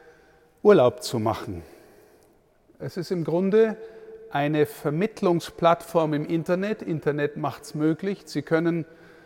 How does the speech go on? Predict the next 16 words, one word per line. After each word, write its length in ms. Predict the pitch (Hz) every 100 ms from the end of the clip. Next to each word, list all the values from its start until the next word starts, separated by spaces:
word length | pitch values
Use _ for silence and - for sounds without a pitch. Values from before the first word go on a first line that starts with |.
| _ -
als 200 | 151 -
Privatmensch 920 | - 131 127 156 - 175 202 - -
Ihre 400 | 175 156 147 123
Wohnung 720 | 143 160 180 196 220 220 196 175 - - -
zur 180 | - 151
Verfügung 560 | 139 143 - 202 208 196
stellen. 560 | - 190 196 226 233 208 - - - - - _ _ _ _ _
Wenn 180 | 127 127
Sie 200 | 139 147
in 120 | 147
einer 380 | 147 143 135 113
schönen 340 | - 151 147 147
Stadt 320 | - 147 -
wie 80 | 151
Passau 480 | - 180 - 196
leben 480 | 185 180 208 214 190